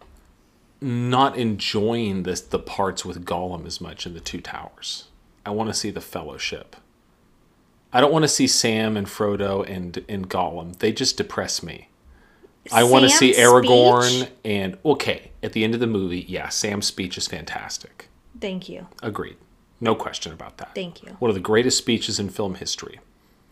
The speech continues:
Speaker 2: Thank you so much for saying that.
Speaker 1: But, oh, you're welcome. But throughout the,
Speaker 2: Preach.
Speaker 1: but throughout Two Towers, I find myself longing for, when are we gonna get to see what Aragorn and Legolas are doing?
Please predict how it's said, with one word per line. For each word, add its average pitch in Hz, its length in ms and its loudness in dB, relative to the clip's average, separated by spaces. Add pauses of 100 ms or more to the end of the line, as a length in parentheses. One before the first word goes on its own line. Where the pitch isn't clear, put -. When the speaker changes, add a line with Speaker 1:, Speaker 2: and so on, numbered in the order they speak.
(760)
Speaker 2:
Thank 214 340 -4
you 226 80 -2
so 208 360 -6
much 170 320 -10
for 175 160 -10
saying 165 400 -12
that. 156 200 -10
Speaker 1:
But, 147 340 4
oh, 160 60 -4
you're 160 160 -4
welcome. 190 360 -10 (760)
But 127 220 8
throughout 156 500 10
the, 131 160 8
Speaker 2:
Preach. 113 100 -4
Speaker 1:
but 120 140 4
throughout 143 400 8
Two - 140 -2
Towers, 87 680 -4 (720)
I 113 520 8
find 117 360 4
myself 104 640 0
longing 101 640 0
for, 92 560 -2
when 107 180 -6
are 123 40 -4
we 120 120 -4
gonna 113 180 -2
get 104 160 -6
to 101 80 -6
see 98 340 -4
what 90 340 -6
Aragorn 95 520 -8
and 90 100 -8
Legolas 87 420 -12
are - 60 -14
doing? 69 440 -18